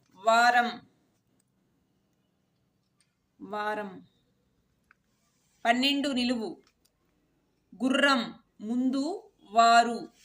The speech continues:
వారువం.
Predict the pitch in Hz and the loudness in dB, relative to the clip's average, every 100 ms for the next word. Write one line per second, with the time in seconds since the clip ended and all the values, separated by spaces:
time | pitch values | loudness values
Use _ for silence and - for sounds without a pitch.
0 | - - _ _ _ _ _ _ _ _ | -20 -20 _ _ _ _ _ _ _ _
1 | _ _ _ 202 220 233 254 269 254 247 | _ _ _ -4 4 6 6 4 0 -2
2 | 233 185 | -2 -6